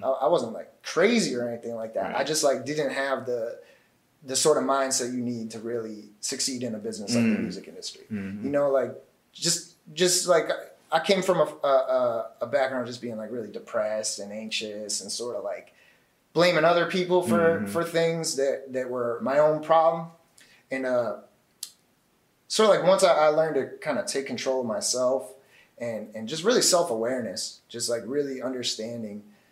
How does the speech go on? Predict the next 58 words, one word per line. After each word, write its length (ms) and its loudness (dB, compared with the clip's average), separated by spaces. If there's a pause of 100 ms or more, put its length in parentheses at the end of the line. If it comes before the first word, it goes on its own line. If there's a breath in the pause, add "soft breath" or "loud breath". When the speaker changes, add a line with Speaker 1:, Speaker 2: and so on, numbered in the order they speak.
(420 soft breath)
Speaker 1:
you 60 -8
know, 60 -4
having 240 2
those, 200 0
like, 260 -4
challenging 440 -2
Speaker 2:
Mm-hmm. 80 -6
Speaker 1:
conversations 600 -2
with 120 -10
yourself, 520 -2
like, 320 -14 (120)
"What 180 -4
is 140 -4
this 160 -6
really 260 -4
about?" 540 0
You 60 -10
know, 100 -6
Speaker 2:
Mm. 280 0
Speaker 1:
and 100 -8
giving 160 0
yourself 300 4
the 80 -2
real 300 0
answer, 340 -4
because 320 -10
we 120 -6
lie 200 6
to 60 -2
ourselves 400 4
just 120 0
Speaker 2:
We 60 6
Speaker 1:
as 40 4
Speaker 2:
lie 120 6
to 60 6
Speaker 1:
much, 120 6
Speaker 2:
ourselves 360 4
Speaker 1:
if 60 -10
Speaker 2:
super 300 2
Speaker 1:
not 140 6
more, 100 8
Speaker 2:
quick. 100 6
Speaker 1:
right? 240 4 (160)
Right. 160 4
Speaker 2:
Yeah. 120 4
Speaker 1:
So, 480 2 (560 loud breath)
so 240 2
a 20 4
lot 260 6
of, 140 8
a 100 4
lot 380 4
came 180 -4
from 200 -8
that, 420 -6
and 120 -12
that's 220 -8
sorta, 360 -6